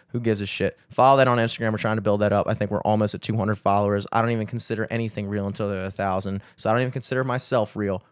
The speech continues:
right now. Uh, other than that, playing at Maryland Live Casino tomorrow on Saturday, April tenth, seven to twelve. A real,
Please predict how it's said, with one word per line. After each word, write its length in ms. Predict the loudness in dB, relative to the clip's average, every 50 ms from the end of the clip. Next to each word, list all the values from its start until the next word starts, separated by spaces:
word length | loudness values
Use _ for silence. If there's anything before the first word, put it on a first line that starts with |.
| _ _
right 180 | -6 -6 -6 -4
now. 220 | -6 -8 -8 -8 -12 _ _ _ _ _ -4 _
Uh, 800 | 4 6 6 6 6 6 6 6 6 6 6 6 6 6 6 4 4
other 160 | 4 4 4
than 100 | 4 4
that, 220 | 4 2 2 0
playing 480 | -2 0 2 2 4 2 2 0 -2 -4 -8 _ _ -2
at 260 | 0 0 0 0 0
Maryland 340 | 0 2 2 4 4 4 4
Live 200 | 4 4 4 2
Casino 500 | -2 -4 -4 -4 -2 0 0 0 0 -2 -6 _ _ _ _ _ _ _ _ _ -20 _ _ -2
tomorrow 680 | 0 4 6 8 10 10 10 10 10 8 6 4 0 -6 _ _ _ _ _
on 200 | 0 2 2 2
Saturday, 760 | 2 2 4 6 8 8 8 6 6 6 6 6 6 4 4 2 2
April 540 | 2 2 2 2 4 4 6 6 4 2 0 _ _ _ _ _ _ _
tenth, 580 | 2 4 6 8 8 6 4 0 -6 -16 -20 -20 _ _ -12
seven 460 | -8 -4 2 6 6 8 8 6 4
to 80 | 2
twelve. 480 | 0 2 4 6 8 8 8 6 6 4
A 80 | 2 2
real, 520 | 4 4 6 8 8 8 8 6 4 0